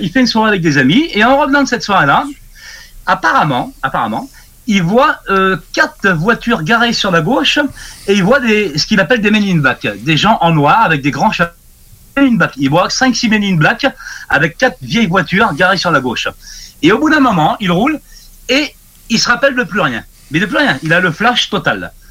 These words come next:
Il a le flash, et là, on en rentre justement dans le dur de l'abduction, de l'abduction, pardon. Il se retrouve dans une pièce qu'il peut pas décrire, une espèce de, de pièce blanche où il y a des murs qui éclairent d'une lumière blanche. Euh, il dit, voilà, bah, il dit c'est bizarre, hein, tu vois.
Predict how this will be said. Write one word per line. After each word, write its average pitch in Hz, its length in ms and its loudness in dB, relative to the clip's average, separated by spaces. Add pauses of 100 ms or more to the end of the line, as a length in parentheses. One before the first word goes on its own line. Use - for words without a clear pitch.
(340)
Il 180 100 0
a 202 40 4
le 180 60 0
flash, 262 360 -2
et 180 80 0
là, 233 240 2
on 143 160 0
en 151 100 2
rentre 127 260 0
justement 151 320 -2
dans 143 140 2
le 135 60 -2
dur 147 140 -2
de 131 80 -2
l'abduction, 123 480 -4
de 135 80 0
l'abduction, 139 420 -2
pardon. 285 280 0 (680)
Il 254 140 4
se - 140 -6
retrouve 254 440 0
dans 254 160 2
une 220 300 2
pièce - 380 -2
qu'il 175 160 -8
peut 190 120 -2
pas 208 120 0
décrire, 180 440 -2
une 185 80 -4
espèce 160 360 -6
de, 147 260 0 (300)
de 147 60 0
pièce 160 400 -4
blanche 156 500 0
où 139 60 -2
il 135 60 2
y - 20 2
a 143 40 2
des 143 100 2
murs 170 400 2 (380)
qui - 80 -2
éclairent 160 320 0
d'une 147 220 2
lumière 156 320 2
blanche. 143 680 0
Euh, 123 220 0
il 143 160 4
dit, 147 260 -4
voilà, 123 200 0
bah, 120 60 0
il 139 60 -2
dit 220 100 4
c'est 185 140 2
bizarre, 143 340 2
hein, 147 140 -2
tu - 40 -20
vois. 190 200 0